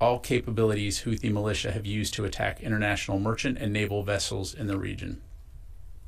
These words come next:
As Secretary Austin said, this collective action sends a clear message to the Houthis that they will continue to bear further consequences if they do not end their illegal attacks. The U S has also taken unilateral action in self-defense to destroy missile launchers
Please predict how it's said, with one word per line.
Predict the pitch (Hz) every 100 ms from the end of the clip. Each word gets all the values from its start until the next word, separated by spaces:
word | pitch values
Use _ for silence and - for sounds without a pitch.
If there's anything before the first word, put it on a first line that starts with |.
| - - - - - - - -
As | 120
Secretary | 117 110 - 120 110
Austin | 107 101 - 98
said, | - 120
this | 101 101 -
collective | - 110 107 104 98
action | 107 107 - 104
sends | - 101
a | 95
clear | - - 127 120
message | 113 - 131 127 - - - - -
to | 113
the | 98
Houthis | 120 117 135 113
that | 120 -
they | 113
will | 120 135
continue | - 113 - 113
to | 107
bear | 101 104
further | 98 120 107 98
consequences | - 123 - - 123 104 110 107
if | 95
they | 104
do | 104
not | 104 107 107
end | 107 107 104 - - - - -
their | 117 107
illegal | 98 101 98 98
attacks. | 92 - 76 - - - - - - - - - -
The | 110
U | 113 113
S | 110
has | 110
also | 101 120 120 120 113
taken | 120 113 120 110
unilateral | 113 104 98 120 120 113
action | 101 107 - 110
in | 101
self-defense | - 104 98 - - 117 -
to | -
destroy | 95 - 107 98
missile | 98 110 120
launchers | 110 107 107 110 104 -